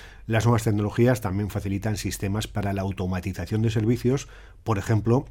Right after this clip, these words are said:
la climatización. Mediante sensores se mide la temperatura y la humedad y, en caso necesario,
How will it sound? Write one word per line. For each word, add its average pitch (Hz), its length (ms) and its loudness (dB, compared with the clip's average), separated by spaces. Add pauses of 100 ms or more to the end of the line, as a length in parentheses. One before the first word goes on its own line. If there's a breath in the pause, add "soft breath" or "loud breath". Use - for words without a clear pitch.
(100)
la 104 280 4
climatización. 92 920 2 (460 loud breath)
Mediante 120 360 4
sensores 139 580 4
se 120 80 0
mide 113 220 4
la 113 100 2
temperatura 104 560 0
y 113 40 4
la 120 80 2
humedad 143 440 2
y, 98 160 -2
en 90 140 -6
caso 107 240 -2
necesario, 113 580 0